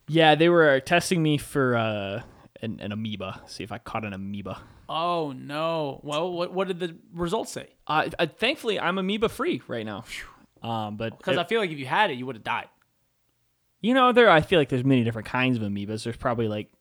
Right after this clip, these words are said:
Speaker 1: you know, kinda hee hee ha ha amoebas, and they're just like, "I'll kill you" amoebas, but
Speaker 2: I don't know. I think that's a little offensive to kind of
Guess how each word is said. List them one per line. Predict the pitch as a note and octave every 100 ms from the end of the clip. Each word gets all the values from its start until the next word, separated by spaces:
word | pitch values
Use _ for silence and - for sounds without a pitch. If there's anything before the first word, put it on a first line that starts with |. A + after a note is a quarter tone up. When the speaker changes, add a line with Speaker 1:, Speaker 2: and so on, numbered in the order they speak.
| _ _
Speaker 1:
you | A#2+
know, | G2+
kinda | - A2 G#2
hee | - - B2+
hee | A#2+
ha | A#2 B2+
ha | A2+ G2+ G#2+ -
amoebas, | G#2+ G2+ G2+ G2+ G2+
and | G2
they're | G2
just | -
like, | F2+ -
"I'll | F2
kill | F2 -
you" | F#2+ D#2
amoebas, | C2+ A#1+ D2 -
but | - - _ _ _ _
Speaker 2:
I | C#3
don't | C3
know. | B2
I |
think | B2 G3
that's | F#3
a | C#3
little | B2 C3+ E3 F#3+ G3
offensive | E3+ - D#3+ F3+ - G3+ G3 -
to | - - D3+ C#3+ C#3+ C#3 C3+ C3 B2+ B2 B2 B2
kind | - C#3+
of | C3